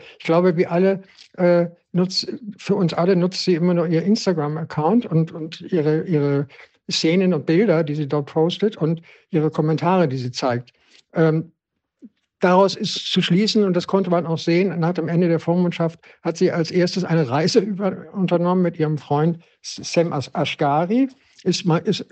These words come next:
das Auto gefahren und hat eigentlich, war, war mal wieder vor der Tür, könnte man fast sagen, und konnte selbstbestimmt sagen, ich möchte jetzt da und da hinfahren. Ich nehme auch an, sie hat mal das erste Mal wieder ein, ein, eine Kreditkarte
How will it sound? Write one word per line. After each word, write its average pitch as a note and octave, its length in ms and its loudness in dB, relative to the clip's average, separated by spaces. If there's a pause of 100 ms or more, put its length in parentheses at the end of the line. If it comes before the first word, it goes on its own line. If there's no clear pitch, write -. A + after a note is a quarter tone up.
(100)
das E3 180 -12
Auto F#3 340 0
gefahren G3 580 0 (480)
und F3 400 0 (240)
hat D#3 260 -4
eigentlich, F3 340 -4
war, D#3+ 140 0
war F3 140 2
mal F3 140 4
wieder E3+ 160 2
vor F3 120 -2
der E3+ 140 -2
Tür, C4 280 2
könnte C3 240 -6
man C3 200 -4
fast D3 240 -4
sagen, D#3+ 260 0
und D#3+ 120 0
konnte E3+ 260 -2
selbstbestimmt F3+ 840 -2 (240)
sagen, D3+ 320 0
ich F3 80 -4
möchte E3 260 0
jetzt D#3 220 -6
da D3 120 2
und D#3 100 0
da D#3 80 2
hinfahren. D3 440 0
Ich C#3+ 120 -4
nehme D#3 180 2
auch C#3+ 100 0
an, D#3 120 0
sie C#3+ 180 0
hat D#3 220 -6 (160)
mal D#3 160 2
das D3+ 100 0
erste D3+ 320 -2
Mal D#3 160 2
wieder D3 180 0 (380)
ein, D#3+ 240 0
ein, D#3 280 -6
eine D3+ 300 -2
Kreditkarte D3+ 840 -2